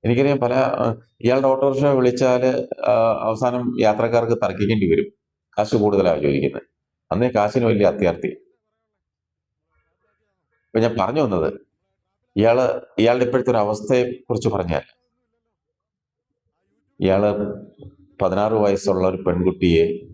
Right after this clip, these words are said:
ആ, ശരീരത്ത് ബാധ കയറിയെന്നും പറഞ്ഞ് ബാധ ഒഴിപ്പിക്കാനാണെന്നും പറഞ്ഞ് റൂമിൽ കയറ്റി അയാളെ പീഡിപ്പിച്ചു എന്നാണ് കേസ്. അത് പോക്സോ കേസാണ്. പതിനാറ് വയസ്സേ ആ കുട്ടിക്കുള്ളൂ.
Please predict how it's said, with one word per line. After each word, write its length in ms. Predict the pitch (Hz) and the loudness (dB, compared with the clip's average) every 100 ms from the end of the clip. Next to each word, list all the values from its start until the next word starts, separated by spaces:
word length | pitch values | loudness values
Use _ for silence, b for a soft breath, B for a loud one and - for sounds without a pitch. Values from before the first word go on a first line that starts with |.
| - - - _ _ _ _ - _ _ _ _ _ - | -20 -20 -20 _ _ _ _ -20 _ _ _ _ _ -10
ആ, 480 | - 82 80 78 73 - | -6 -4 -2 -2 -4 -6
ശരീരത്ത് 460 | - 87 98 95 | -6 -2 -2 -2
ബാധ 260 | 101 85 92 | 0 0 0
കയറിയെന്നും 520 | 101 92 90 90 87 | 0 0 2 0 0
പറഞ്ഞ് 220 | 80 80 | -2 -2
ബാധ 280 | 82 80 82 | -2 -2 0
ഒഴിപ്പിക്കാനാണെന്നും 840 | 95 85 - 85 90 87 80 82 82 | 0 0 -2 -6 -4 -2 -4 -8 -10
പറഞ്ഞ് 360 | 76 78 87 87 | -12 -8 -6 -8
റൂമിൽ 520 | - - - - 85 - | -10 -20 -10 -6 -4 -2
കയറ്റി 480 | 76 - 87 - - _ _ _ _ _ | -2 -2 -4 -4 -10 _ _ _ _ _
അയാളെ 200 | - 101 | -2 0
പീഡിപ്പിച്ചു 500 | 104 107 110 110 107 | 0 0 0 -2 -2
എന്നാണ് 480 | 113 107 101 120 - - _ _ _ _ _ _ - | 0 0 -2 -4 -8 -14 _ _ _ _ _ _ -2
കേസ്. 240 | 107 104 104 - _ _ _ _ _ _ _ _ _ _ _ _ _ _ _ _ _ _ _ - | 0 0 -4 -8 _ _ _ _ _ _ _ _ _ _ _ _ _ _ _ _ _ _ _ -4
അത് 400 | 123 160 - - | -2 -2 -6 -2
പോക്സോ 380 | 120 120 143 - | 0 0 -2 -2
കേസാണ്. 300 | 90 90 85 | -2 -4 -2
പതിനാറ് 300 | 87 98 110 | -2 0 0
വയസ്സേ 300 | 107 101 104 | 0 2 0
ആ 40 | |
കുട്ടിക്കുള്ളൂ. 560 | 90 90 101 80 76 | 0 -2 -2 -2 -4